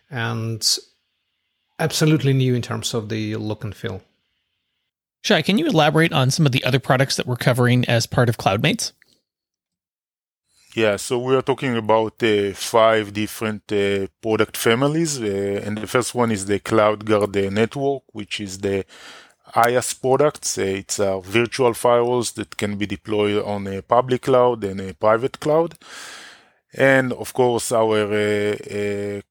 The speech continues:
Speaker 3: CloudGuard, uh, posture management. This is a part of, uh, Dome nine that, uh, was acquired, uh,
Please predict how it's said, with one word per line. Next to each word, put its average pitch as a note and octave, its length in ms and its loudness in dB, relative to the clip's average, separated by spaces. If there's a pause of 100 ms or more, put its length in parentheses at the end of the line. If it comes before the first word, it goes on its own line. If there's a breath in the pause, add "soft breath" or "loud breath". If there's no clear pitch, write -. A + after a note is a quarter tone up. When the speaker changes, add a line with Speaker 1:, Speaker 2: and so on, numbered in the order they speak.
Speaker 3:
CloudGuard, A#2 640 0
uh, G2+ 40 -6
posture C3 420 0
management. B2 640 -2
This A2 200 -8
is G#2 180 -6
a G#2 200 2 (140)
part G#2+ 400 0
of, - 300 -6
uh, G2+ 240 -2
Dome G2+ 340 0
nine C3+ 540 0
that, G2+ 640 -2
uh, G2+ 60 -8
was G#2 360 -8
acquired, A2 640 2
uh, G#2 360 2